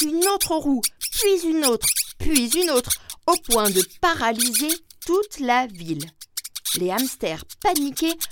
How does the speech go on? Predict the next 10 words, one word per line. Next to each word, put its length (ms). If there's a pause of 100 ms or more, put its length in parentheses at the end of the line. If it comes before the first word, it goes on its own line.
(200)
courent 380
dans 180 (120)
tous 140
les 120
sens. 540 (480)
De 240
mémoire 480
de 100
hamster, 560 (320)
une 220